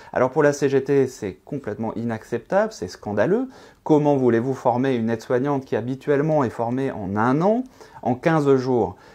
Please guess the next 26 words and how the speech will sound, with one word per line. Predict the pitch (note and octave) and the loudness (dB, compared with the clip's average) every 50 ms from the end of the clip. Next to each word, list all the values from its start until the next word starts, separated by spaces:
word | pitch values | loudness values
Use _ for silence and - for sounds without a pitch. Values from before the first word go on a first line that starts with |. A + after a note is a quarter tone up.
| - - | -12 -4
Donc | - C3+ C#3+ B2 | 0 0 0 0
c'est | - B2 G#2+ | 2 0 2
vraiment, | A#2 B2 C3+ D3+ D#3 E3+ E3+ F3+ F3+ F3+ - F2 | 4 4 4 4 4 4 2 2 2 2 2 0
euh, | A2+ A2+ A2 A2 A2+ A2 A2 A2 A2 G#2+ G2+ - - - | 0 0 0 0 0 0 0 0 0 -2 -4 -6 -8 -10
eh | G#2 G#2+ | -10 -8
bien, | G#2 A2+ A2+ | -4 -2 0
embaucher | A#2 B2+ B2+ C3 C3+ C3+ C3 - D#3 D#3+ E3 D#3+ D#3 D#3 - | 2 2 4 4 4 4 2 0 0 2 2 2 0 -2 -6
ou, | - A2+ A#2 B2 B2 A2+ | -10 -8 -4 0 2 2
euh, | G#2 G#2 | 2 0
former | G#2 - - C#3+ B2 B2+ C#3 D3 D3+ D3+ | 0 0 0 0 2 2 2 0 0 -2
du, | C3 A#2 A#2 | -2 -4 -4
du | G#2+ - G#2+ G#2+ | -4 -6 -6 -6
personnel | - B2+ A2 - - A#2+ C3 B2+ B2 - | -4 -4 -4 -2 -2 -2 0 2 0 2
au | - D3 | 2 0
rabais, | C#3 C3 B2+ B2 B2 D3+ A3 C4+ D4+ B3+ - - - - | 0 2 2 0 2 2 0 0 -2 -6 -12 -16 -16 -8
alors | - - C3 C#3+ | -4 -2 -2 -2
qu'on | - B2 A2 | -2 -2 -2
a | G#2 G2+ | 0 0
besoin | G#2+ B2 C#3+ D3+ D3+ C#3+ D3+ D#3+ E3+ E3+ - - | 0 0 0 0 0 0 -2 -2 -2 -4 -2 -2
au | - D3+ | -2 -2
contraire | C#3 - C3 B2 B2+ - - D#3+ E3+ F#3+ G3 F#3+ E3+ - - - - - - | -2 -2 -4 -6 -6 -6 -4 -4 -2 -2 -4 -6 -6 -10 -16 -20 -20 -14 -8
de | A#2+ A#2+ | -4 -4
personnel | A#2 - B2 - - - B2+ C#3 C#3+ C#3+ | -2 -2 -4 -4 -4 -2 0 0 0 -2
formé | - - - E3 C3 B2+ D3 D#3+ F#3 | -2 -2 -2 -2 0 -2 -4 -4 -6
et | F3+ - - A2 A#2 - - | -6 -6 -4 -4 -4 -2 -4
expérimenté. | C#3 - - - D3+ C3 B2+ A#2+ A2 G#2 - - - - - | -6 -6 -6 -4 -4 -2 -2 -2 -4 -6 -6 -10 -12 -14 -14